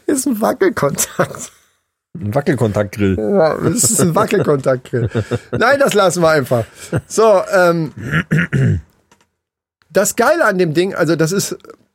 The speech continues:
Speaker 1: eine sehr bekannte Firma, die auch andere schöne Maschinchen baut. Ich will das jetzt nicht sagen. Ähm,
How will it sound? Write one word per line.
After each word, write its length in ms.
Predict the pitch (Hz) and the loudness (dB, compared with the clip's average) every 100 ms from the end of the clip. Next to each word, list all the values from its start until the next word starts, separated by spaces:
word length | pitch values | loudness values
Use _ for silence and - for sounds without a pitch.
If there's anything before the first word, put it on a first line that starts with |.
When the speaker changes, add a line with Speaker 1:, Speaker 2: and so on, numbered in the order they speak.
| _ _ _ 127 | _ _ _ -6
Speaker 1:
eine 120 | 147 | -2
sehr 200 | 123 170 | 2 2
bekannte 420 | 170 151 151 143 | 2 -2 -2 -4
Firma, 580 | 110 185 196 175 170 160 - - | -2 0 2 2 2 0 -6 -16
die 320 | 135 156 - | -6 -2 0
auch 180 | 147 - | 0 -2
andere 540 | 180 175 165 151 117 | -2 0 2 0 -2
schöne 260 | - 160 156 | -2 0 2
Maschinchen 560 | 131 120 156 135 139 | 0 0 -2 0 0
baut. 220 | 135 135 | 2 0
Ich 100 | 127 | 0
will 80 | 165 | 0
das 160 | 190 135 | 0 0
jetzt 160 | 143 | -2
nicht 140 | 135 107 | -4 -2
sagen. 400 | 131 151 151 131 - _ _ _ _ - | 0 0 -2 -8 -16 _ _ _ _ -2
Ähm, 580 | 147 147 143 135 127 | 2 2 2 -2 -4